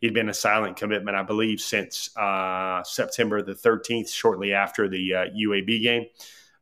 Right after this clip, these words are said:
Uh, <laughs> Jermaine King has a funny line, "Dear I M G, send all, us all of your talent." I tell you that certainly the I M G pipeline is proven strong and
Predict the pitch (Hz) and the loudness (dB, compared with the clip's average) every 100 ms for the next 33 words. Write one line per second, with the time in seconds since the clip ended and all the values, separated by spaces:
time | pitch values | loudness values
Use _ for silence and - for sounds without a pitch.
0 | _ 101 104 101 98 - - - 117 117 | _ 0 2 2 0 -4 -14 0 2 4
1 | 113 113 107 120 107 101 90 92 101 101 | 4 4 2 2 2 2 0 0 2 2
2 | 101 104 104 92 127 120 107 110 104 - | 0 0 -2 2 2 4 4 2 0 -2
3 | 104 92 113 104 104 98 104 - 110 113 | -2 0 0 4 4 2 -2 -2 2 2
4 | 110 101 104 120 110 95 - - - - | 2 -2 2 2 2 0 -10 -20 -18 -2
5 | 127 180 151 127 120 170 151 135 120 127 | 2 6 8 8 6 6 8 8 6 4
6 | 120 104 113 117 117 117 110 110 107 98 | 2 0 -2 4 4 4 4 4 4 0
7 | 95 - 127 123 107 - - 107 110 107 | -4 0 2 2 0 -4 -2 0 2 2
8 | 98 | -2